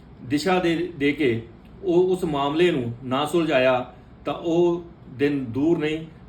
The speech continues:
ਜਦੋਂ ਪੰਜਾਬ ਦੇ ਸਾਰੇ ਐਸ ਸੀ, ਐਸ ਟੀ, ਓ ਬੀ ਸੀ ਸੜਕਾਂ 'ਤੇ ਆ ਜਾਣਗੇ। ਕਿਤੇ ਮਾਹੌਲ ਨਾ ਖਰਾਬ ਹੋ ਜਾਵੇ। ਕਿਰਪਾ ਕਰਕੇ ਇਸ ਨੂੰ ਮਾਹੌਲ ਖਰਾਬ ਹੋਣ ਤੋਂ ਪਹਿਲਾਂ, ਪਹਿਲਾਂ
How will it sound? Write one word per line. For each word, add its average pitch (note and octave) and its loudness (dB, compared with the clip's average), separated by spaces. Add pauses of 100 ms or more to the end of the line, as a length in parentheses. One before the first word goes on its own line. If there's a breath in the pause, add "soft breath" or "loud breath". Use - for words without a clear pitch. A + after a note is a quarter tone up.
ਜਦੋਂ D3 0
ਪੰਜਾਬ C3 0
ਦੇ C3 0
ਸਾਰੇ C3 0
ਐਸ B2 -6
ਸੀ, C3+ -4
ਐਸ C3 -4
ਟੀ, C#3 -8
ਓ B2 2
ਬੀ C3 -4
ਸੀ C#3+ -6
ਸੜਕਾਂ D3 -6
'ਤੇ D#3 -6
ਆ A#2 -4
ਜਾਣਗੇ। C#3 -4 (380 loud breath)
ਕਿਤੇ C3+ -2
ਮਾਹੌਲ B2 -2
ਨਾ A#2+ -4
ਖਰਾਬ A#2 -4
ਹੋ A#2 0
ਜਾਵੇ। B2 -4 (280 loud breath)
ਕਿਰਪਾ C3+ 0
ਕਰਕੇ A#2+ -2 (260)
ਇਸ D3 -2
ਨੂੰ C#3+ -2
ਮਾਹੌਲ B2+ 0
ਖਰਾਬ A#2 -4
ਹੋਣ A2+ -4
ਤੋਂ A2+ -2
ਪਹਿਲਾਂ, A#2+ -4
ਪਹਿਲਾਂ A2+ -4